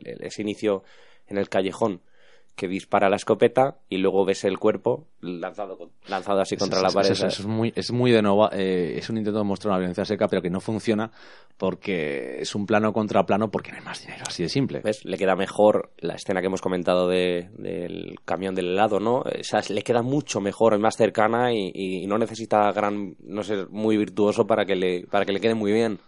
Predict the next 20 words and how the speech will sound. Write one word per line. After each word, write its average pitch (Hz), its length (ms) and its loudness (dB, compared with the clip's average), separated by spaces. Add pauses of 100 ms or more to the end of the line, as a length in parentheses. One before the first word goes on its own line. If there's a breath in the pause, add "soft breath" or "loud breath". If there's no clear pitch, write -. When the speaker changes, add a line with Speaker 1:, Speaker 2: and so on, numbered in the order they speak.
(100)
Speaker 2:
Es - 80 -18
que - 120 -4
hablamos 90 340 0
de 90 60 -4
que 92 60 -2
es 87 60 -6
su - 220 -14
segunda 92 340 -2
película 90 500 0
y 80 120 -12
anda 78 180 -12
que 78 80 -10
no 78 100 -8
se - 140 -10
le 80 140 -4
nota 80 260 0
muchas 80 420 -6
veces 82 360 -6
de 90 300 -2 (260 loud breath)
planos 165 340 -4